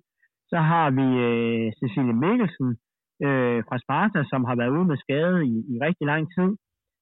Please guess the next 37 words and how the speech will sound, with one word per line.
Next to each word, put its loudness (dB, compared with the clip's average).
Øhm, 2
og, 2
øh, 2
det, 2
jeg 2
lige 4
har 0
fulgt 0
på 0
de -2
sociale -2
medier, -4
ja, -4
så, 0
så -4
følger 2
det -2
sådan -2
lidt 0
op -4
og -2
ned. 0
Hun -2
har -4
været -2
ude 2
at 0
løbe 2
lidt, 0
men 0
hun 0
har 0
også, -2
øh, -2
haft 0
nogle -2
små 0